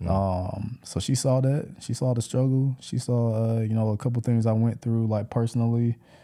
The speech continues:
Speaker 2: Um, and, you know, same for her. And we've been support systems for each other. And here we are, bro,
Speaker 1: Yeah.
Speaker 2: fifteen years later. It don't even feel like it. That's
Speaker 1: Yeah.
Speaker 2: why when we were talking about it, I was like, "Man,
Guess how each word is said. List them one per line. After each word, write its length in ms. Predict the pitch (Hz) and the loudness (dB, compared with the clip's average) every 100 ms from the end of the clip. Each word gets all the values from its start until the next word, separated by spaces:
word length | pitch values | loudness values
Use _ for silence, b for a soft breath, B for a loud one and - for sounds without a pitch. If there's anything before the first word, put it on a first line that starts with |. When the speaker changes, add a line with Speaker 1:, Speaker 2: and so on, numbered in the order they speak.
| b b - | b b -4
Speaker 2:
Um, 720 | 92 98 95 95 104 - - _ - - | 0 0 0 -2 -6 -10 -20 _ -14 0
and, 640 | 104 98 95 95 95 95 | 2 4 2 2 0 -2
you 80 | 98 | -2
know, 260 | 92 92 98 - - | -2 -4 -6 -12 -8
same 320 | - 107 107 | -2 2 2
for 140 | 113 | 0
her. 240 | 107 110 117 | 2 2 2
And 280 | 113 98 | 0 0
we've 160 | 98 104 | 0 0
been 120 | 104 | -2
support 400 | 95 - - 107 | -4 -6 -6 -6
systems 460 | - 107 - 110 107 | -4 -6 -4 -6 -4
for 120 | 107 | -6
each 160 | 101 113 | -4 -2
other. 280 | 113 117 113 b b b b b b - | 0 0 -2 b b b b b b -6
And 360 | 98 95 92 | -4 -4 -6
here 160 | 90 107 | -2 0
we 160 | 131 110 | 0 -2
are, 240 | 117 123 | -2 -4
bro, 320 | 95 - 117 - - | -6 -10 -12 -12 -6
Speaker 1:
Yeah. 80 | 98 | -4
Speaker 2:
fifteen 340 | 82 123 117 | -2 0 0
years 280 | 110 110 98 | 0 -2 -4
later. 340 | 90 104 87 95 - | -4 -4 -4 -10 0
It 80 | |
don't 160 | 127 214 | 2 4
even 160 | 104 82 | 2 -2
feel 240 | - 123 | 0 0
like 220 | 92 87 | 0 -6
it. 80 | - _ - | -12 _ -4
That's 220 | 160 147 | 2 4
Speaker 1:
Yeah. 60 | 175 | 6
Speaker 2:
why 60 | |
when 120 | 151 143 | 4 4
we 60 | |
were 60 | 110 | 2
talking 340 | - 143 170 | 0 -2 2
about 180 | 113 101 | 0 0
it, 80 | 95 | -2
I 80 | 127 | 0
was 100 | 156 | 0
like, 240 | 113 85 92 | 0 -4 0
"Man, 300 | 123 139 | 2 2